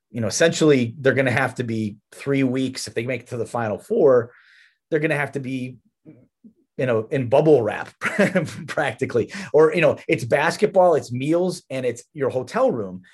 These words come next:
in order to stay safe, not get a positive test. And g-, given what you mentioned at the top of, of this question, with the mask mandate being lifted in Texas,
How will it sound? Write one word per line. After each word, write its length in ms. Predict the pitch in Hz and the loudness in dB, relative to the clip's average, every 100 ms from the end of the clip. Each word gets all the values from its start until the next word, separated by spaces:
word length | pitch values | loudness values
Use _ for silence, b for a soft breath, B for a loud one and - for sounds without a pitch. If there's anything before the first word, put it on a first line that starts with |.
| b | b
in 120 | 143 147 | -2 4
order 240 | 151 143 | 4 4
to 40 | |
stay 420 | 139 143 127 120 117 _ | 0 -2 -2 -6 -10 _
safe, 560 | - - 143 139 135 _ _ _ | -6 0 2 2 -4 _ _ _
not 500 | 123 120 104 131 117 | -8 -8 -8 -8 -2
get 140 | 127 | 2
a 40 | 120 | 2
positive 440 | - 127 120 110 | 2 0 0 -4
test. 360 | - 156 151 - b b _ _ _ | -2 -2 -2 -8 b b _ _ _
And 380 | 131 120 117 139 | -8 -8 -10 -12
g-, 100 | 120 _ 139 | -16 _ -2
given 300 | 139 165 156 | 2 2 4
what 100 | 143 | 2
you 80 | 139 | 4
mentioned 360 | 135 139 147 | 2 2 -6
at 40 | 123 | -8
the 80 | |
top 380 | 107 - 165 165 | -6 0 0 -2
of, 200 | 113 127 | -2 -2
of 120 | 131 | -2
this 120 | 117 110 | -6 -4
question, 440 | 180 214 208 127 | 2 2 2 -6
with 100 | 117 | -4
the 80 | 120 | -6
mask 320 | 143 180 180 | -4 -6 -6
mandate 360 | 135 127 113 107 | -8 -6 -6 -8
being 160 | 117 | -6
lifted 260 | 120 117 117 | -4 -4 -6
in 80 | 110 | -4
Texas, 480 | 113 110 - 117 | -4 -4 -6 -10